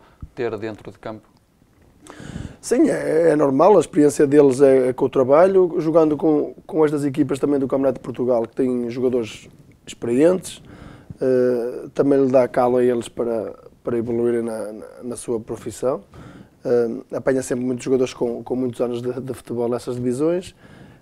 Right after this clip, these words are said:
Speaker 2: Eh, E para eles é, é muito bom. Agora, sabemos que agora vai vir que as equipas com, com outra qualidade também,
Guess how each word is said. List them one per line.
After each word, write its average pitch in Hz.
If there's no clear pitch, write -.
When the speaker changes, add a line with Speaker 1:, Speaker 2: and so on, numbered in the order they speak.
Speaker 2:
Eh, 139
E 156
para 139
eles 135
é, 139
é -
muito 131
bom. 143
Agora, 120
sabemos 127
que -
agora 139
vai 143
vir 147
que -
as 131
equipas 123
com, 113
com 110
outra 110
qualidade 110
também, 135